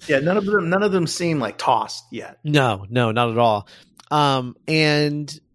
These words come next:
Speaker 2: but Andy says, uh, wh-, when he says that, is he talking about that, or is he referring to the fact that, like, Gary has just fucked up his life? He is fucked up.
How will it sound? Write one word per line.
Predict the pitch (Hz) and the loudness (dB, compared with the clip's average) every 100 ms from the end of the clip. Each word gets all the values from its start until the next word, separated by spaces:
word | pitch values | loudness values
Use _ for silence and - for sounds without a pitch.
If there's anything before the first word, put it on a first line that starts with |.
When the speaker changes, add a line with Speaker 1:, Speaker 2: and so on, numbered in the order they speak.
| - | -2
Speaker 2:
but | 175 | 2
Andy | 170 175 180 160 | 2 2 2 0
says, | - 185 165 160 165 160 170 - | -2 0 2 2 0 -4 -12 -8
uh, | 156 156 151 151 147 | -2 2 2 2 0
wh-, | 127 160 | -2 -4
when | 160 175 | 0 0
he | |
says | 147 220 254 | 2 2 2
that, | 185 151 127 | 0 -2 -2
is | 151 | -4
he | 147 | 0
talking | 147 190 170 | 2 2 2
about | 151 135 | -2 2
that, | 180 277 311 | 2 2 0
or | 185 | -2
is | 175 | 0
he | 175 | 0
referring | 170 156 185 175 165 | 0 0 2 2 0
to | - 175 151 | -2 0 0
the | 147 | -2
fact | - 156 147 - | 2 2 2 0
that, | 143 123 | -2 0
like, | 135 127 - _ _ | 0 -2 -6 _ _
Gary | - 151 156 147 | -2 2 2 0
has | 131 143 | -2 -2
just | - 139 - | 0 -2 2
fucked | 143 - | 0 2
up | 127 117 | 0 0
his | 101 | 0
life? | 107 85 - _ _ - | -2 -2 -12 _ _ -10
He | 143 127 | 0 2
is | 131 | 2
fucked | - 104 - | 0 -6 -6
up. | 95 | -14